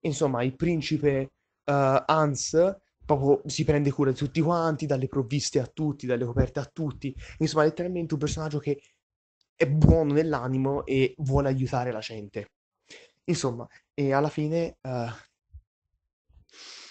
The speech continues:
cosa succede? Succede che Hans, eh, va anche lui in cerca di Elsa, trova Elsa, eh, la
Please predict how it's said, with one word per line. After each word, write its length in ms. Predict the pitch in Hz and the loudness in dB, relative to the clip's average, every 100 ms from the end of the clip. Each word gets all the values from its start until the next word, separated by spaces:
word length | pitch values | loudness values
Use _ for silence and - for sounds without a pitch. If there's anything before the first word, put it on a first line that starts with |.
| - | -12
cosa 180 | - 139 | -4 -4
succede? 560 | 127 123 - 104 - - _ _ | -4 -10 -4 -4 -4 -14 _ _
Succede 420 | - 135 147 147 | -10 -2 0 0
che 420 | 143 143 135 - _ _ _ | -2 -2 -4 -8 _ _ _
Hans, 440 | 156 165 156 139 180 | -2 0 0 -2 -2
eh, 840 | 208 220 _ _ _ - 139 135 135 - - | -2 -4 _ _ _ -2 0 0 -2 -6 -6
va 280 | 139 131 127 | -2 0 2
anche 260 | - 143 135 | 0 -2 0
lui 140 | 147 | 0
in 60 | 135 | 0
cerca 260 | 123 - | -2 -2
di 140 | 143 196 | 2 2
Elsa, 440 | 208 196 - 202 | 2 0 -2 -2
trova 360 | 190 117 131 175 | 0 0 2 2
Elsa, 500 | 185 180 - 190 190 _ _ _ - | 0 -2 -2 -2 -4 _ _ _ -2
eh, 340 | 135 127 123 _ _ _ _ | 0 0 -2 _ _ _ _
la 460 | 131 123 127 123 | -4 -2 0 -2